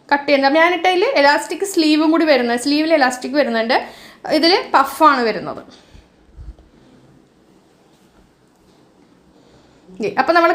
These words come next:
കട്ട് ചെയ്ത് എടുത്തിട്ടുണ്ട്. ഇനി നമുക്ക് എന്ത് ചെയ്യാം, നെക്ക് മാർക്ക് ചെയ്യാം. അപ്പൊ ഡബിൾ എക്സ് എൽ ആയതുകൊണ്ട് നമ്മളൊരു തുണി കൂടി എടുത്തിട്ടുണ്ട്, നെക്കിനുള്ള തുണി എടുക്കുക.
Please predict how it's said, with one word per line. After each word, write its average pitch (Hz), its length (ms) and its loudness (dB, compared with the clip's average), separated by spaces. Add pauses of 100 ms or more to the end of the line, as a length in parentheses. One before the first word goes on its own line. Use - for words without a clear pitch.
കട്ട് 320 180 -4
ചെയ്ത് 285 180 0 (140)
എടുത്തിട്ടുണ്ട്. 233 360 -2 (120)
ഇനി 392 160 2
നമുക്ക് 403 280 2 (260)
എന്ത് 294 140 0
ചെയ്യാം, 302 220 2 (120)
നെക്ക് 294 280 0
മാർക്ക് 226 280 0
ചെയ്യാം. 185 180 -6 (280)
അപ്പൊ - 200 0
ഡബിൾ 311 220 4
എക്സ് 330 180 -2
എൽ 359 100 4
ആയതുകൊണ്ട് 320 340 2 (680)
നമ്മളൊരു 392 340 2
തുണി 349 240 4
കൂടി 349 180 0
എടുത്തിട്ടുണ്ട്, 269 380 0 (180)
നെക്കിനുള്ള 311 400 2 (100)
തുണി 277 220 2
എടുക്കുക. 214 320 -4